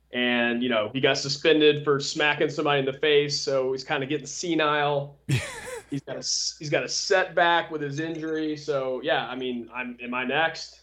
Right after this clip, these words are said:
Speaker 1: You know, am I gonna not be elite, elite podcaster, elite, you know, chore doer anymore?
Speaker 2: I'll tell you,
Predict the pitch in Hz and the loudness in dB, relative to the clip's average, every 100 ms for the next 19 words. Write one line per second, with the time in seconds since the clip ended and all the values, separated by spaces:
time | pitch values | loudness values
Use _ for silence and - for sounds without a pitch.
0 | - 139 143 135 131 143 135 123 120 143 | -10 -4 -2 -2 -2 -2 -2 -4 -8 -4
1 | 139 127 135 131 135 151 151 _ _ _ | -2 0 0 2 2 0 0 _ _ _
2 | _ 135 147 143 - 151 147 156 151 151 | _ -2 -2 0 2 2 2 0 2 0
3 | 147 160 156 151 127 143 143 143 _ _ | 2 2 2 0 -4 -4 -4 -8 _ _
4 | _ _ _ 147 123 113 - _ _ _ | _ _ _ -2 -2 -2 -8 _ _ _
5 | _ _ _ _ _ - - 165 170 165 | _ _ _ _ _ -2 2 6 6 6
6 | 165 165 170 170 _ 160 170 170 170 175 | 4 4 2 0 _ 2 4 6 6 4
7 | 170 _ _ _ - 151 190 160 139 | -2 _ _ _ -2 2 2 0 -4